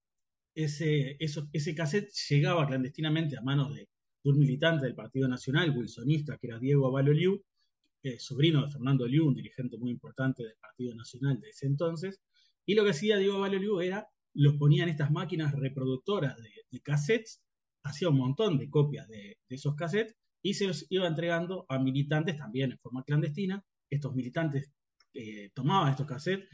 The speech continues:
los tipeaban en las viejas máquinas de, de escribir, que, que, bueno, que antes pululaban en, en las casas y en las redacciones de,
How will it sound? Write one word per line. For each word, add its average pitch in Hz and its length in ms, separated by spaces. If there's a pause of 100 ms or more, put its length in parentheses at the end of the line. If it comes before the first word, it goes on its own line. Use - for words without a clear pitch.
(140)
los 131 180
tipeaban 156 600 (300)
en 104 240
las 98 120
viejas 147 380
máquinas 131 480
de, - 60
de - 300
escribir, 143 540 (500)
que, 101 380
que, 131 80
bueno, 143 180
que 135 80
antes 135 220
pululaban 135 560
en, 131 100
en 139 160
las - 120
casas 156 320
y 135 40
en 127 60
las 117 120
redacciones 131 640
de, 110 220